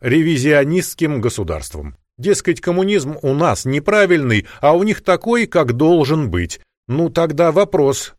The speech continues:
если он в Китае замечательный, почему страна такая нищая?" Коммунизм ведь строит для людей, или я не прав? "Ни хрена себе!" — едва не подскочил Кузякин. В двух словах все разложил и объяснил.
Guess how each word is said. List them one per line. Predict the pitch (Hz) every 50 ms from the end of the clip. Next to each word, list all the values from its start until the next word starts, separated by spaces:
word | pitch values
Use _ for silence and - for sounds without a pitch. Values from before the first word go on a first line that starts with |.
| _ _
если | - 104 113 156 147 - 147 147
он | 156 165 156 143 123
в | -
Китае | - 165 147 - 170 156 147 143 135 131
замечательный, | 113 117 143 151 156 - - 160 131 - 117 104 101 101 101 104
почему | - - 127 - 165 170 180 147
страна | - - - 131 143 165 185 190 147
такая | - 127 120 117 - 165 139 120 110 101
нищая?" | 95 101 127 151 131 - - - - 92 80 76 71 - _ _ _ _ _ _ _
Коммунизм | - 123 123 135 151 160 180 180 139 117 117
ведь | 107 101 95 -
строит | - - 131 123 135 131 120 101 - - - -
для | 87 82 95 110 120 113
людей, | 107 104 98 90 120 175 190 175 123 - _ _ _ _
или | - 101 101 90 90 90 87 85 82 -
я | - 98 104 107
не | 101 104 101
прав? | - - 156 190 190 - - - _ _ _ _ _ _ -
"Ни | 160 151 170 196 214 208 190
хрена | 160 - - - - 190 180 175 175 165 165 165 190 170 131
себе!" — | - - 175 170 147 135 151 151 139
едва | 117 110 123 117 117 123 127
не | 123 123
подскочил | 117 - 117 - - 120 110 - 123 120
Кузякин. | 113 - 131 120 107 120 117 110 110 113 113
В | 107 85 113
двух | 107 101 131 135 175 202 190 - -
словах | - - 143 147 147 151 175 196 185 - - -
все | - - - - 156 165 165
разложил | 165 160 147 131 151 170 160 127 151 196 185 180
и | 180 160 160
объяснил. | 170 160 147 151 147 131 - 135 131 120 104 92 -